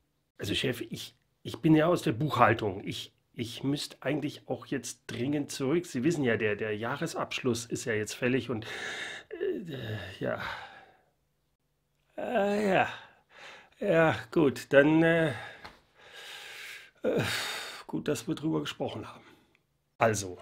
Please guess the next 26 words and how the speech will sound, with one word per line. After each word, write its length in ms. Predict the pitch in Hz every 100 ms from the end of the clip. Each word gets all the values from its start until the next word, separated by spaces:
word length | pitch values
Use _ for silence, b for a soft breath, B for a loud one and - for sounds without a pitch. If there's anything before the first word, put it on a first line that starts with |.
| -
laden 480 | 151 120 151 190 196
Sie 200 | 139 147
nur 300 | 139 202 262
dann 320 | 180 147 151
jemanden 420 | 123 107 104 -
ein, 380 | 113 104 117 135
wenn 120 | 117
er 220 | 110 117 120
A, 400 | 117 117 131 -
einen 260 | 123 113
wichtigen 380 | 127 - 123 110
Beitrag 680 | 104 101 110 - 165 190 -
zum 220 | - 180
Meeting 460 | 165 170 - 165 165 B -
liefern 380 | 143 - 180 180
kann 280 | 214 269
oder 320 | 214 165 120 113
B, 560 | - 123 123 170 214 B B B _ _ -
wirklich 380 | 143 - 156 -
selbst 680 | 147 151 208 - - - _
Nutzen 400 | 202 240 - -
aus 180 | - 87
der 100 | 113
Besprechung 540 | 113 - 113 - 131
ziehen 260 | - 147 175
kann. 260 | 160 151